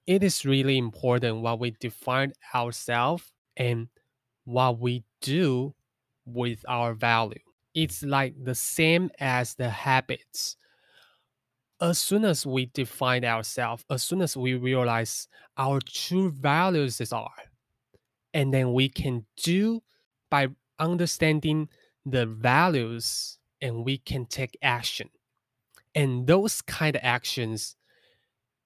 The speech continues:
is what I've been talking about, the habits. So I want you just take a moment and to write a list.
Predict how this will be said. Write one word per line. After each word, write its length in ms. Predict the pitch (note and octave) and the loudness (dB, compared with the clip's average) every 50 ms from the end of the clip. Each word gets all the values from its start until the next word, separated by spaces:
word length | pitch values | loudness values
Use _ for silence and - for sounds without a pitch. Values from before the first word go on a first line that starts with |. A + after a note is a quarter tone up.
| _ _ _ _ _ _ _ _ _ - | _ _ _ _ _ _ _ _ _ -6
is 200 | C3+ - - - | -4 -4 -4 -2
what 240 | C3+ B2 B2+ B2 - | 0 2 2 2 2
I've 320 | - B2 A#2+ A#2+ A2+ - - | 2 0 0 0 -2 -6 -6
been 340 | A#2+ A#2+ A#2 A#2 A2+ A#2 - _ _ | -6 -6 -4 -6 -8 -10 -14 _ _
talking 480 | - - - D3 C#3 - - - C3+ A#2+ | -10 -4 -2 -2 -2 -2 -2 -2 -2 -2
about, 380 | G#2+ - G#2+ G#2 G#2 G2+ G#2 - _ _ _ _ - | -2 -2 -4 -4 -4 -6 -8 -12 _ _ _ _ -2
the 160 | A#2+ A#2 A2 | 0 0 0
habits. 880 | - - - C3+ A#2+ A2 - - - - _ _ - - - - - _ _ _ _ _ _ _ _ _ _ _ _ _ _ _ _ _ _ _ _ _ _ _ _ _ _ _ _ - _ _ _ _ _ _ | -2 -2 -2 0 0 0 0 -2 -8 -14 _ _ -14 -12 -12 -12 -14 _ _ _ _ _ _ _ _ _ _ _ _ _ _ _ _ _ _ _ _ _ _ _ _ _ _ _ _ -20 _ _ _ _ _ _
So 720 | - - - - - - F3+ F3 D#3 C3 A2+ G#2 G2+ A#2+ - _ _ _ _ _ _ _ | -8 -6 -4 0 2 4 6 8 8 6 6 4 0 -4 -10 _ _ _ _ _ _ _
I 120 | - D#3 D#3+ | -2 -2 0
want 340 | E3+ F#3+ G#3 A3 G3 - F3+ | 2 2 2 2 2 2 0
you 100 | E3 D#3+ | 0 0
just 420 | - - D#3 D3 - - - _ | 2 0 0 0 -2 -4 -8 _
take 280 | - - B2+ C#3+ C3 - | -8 -4 -2 -2 0 0
a 40 | B2+ | 0
moment 800 | A#2+ A#2+ A#2+ A#2+ A#2+ B2 A#2 A2+ G#2+ G#2+ G#2+ G#2 - - - - _ _ _ _ _ _ _ _ _ _ _ - | 2 4 4 4 4 4 2 0 -2 -4 -8 -10 -12 -14 -18 -18 _ _ _ _ _ _ _ _ _ _ _ -4
and 220 | C3 B2 B2 A#2 - | -2 -2 -2 -2 -4
to 500 | - - - B2+ A#2 A2+ A2+ A2 G#2+ A2+ - _ _ _ _ _ _ _ _ _ _ _ _ - | -6 -6 -4 -2 -2 -2 -2 -2 -4 -8 -10 _ _ _ _ _ _ _ _ _ _ _ _ -4
write 380 | A#2+ A#2+ B2 A#2+ A#2+ B2 A#2+ | 0 2 4 4 4 4 2
a 80 | A2 G#2 G#2 | 0 2 2
list. 560 | A#2+ C3+ A2 A2+ - - - - - - | 2 2 2 2 -2 -8 -12 -14 -18 -18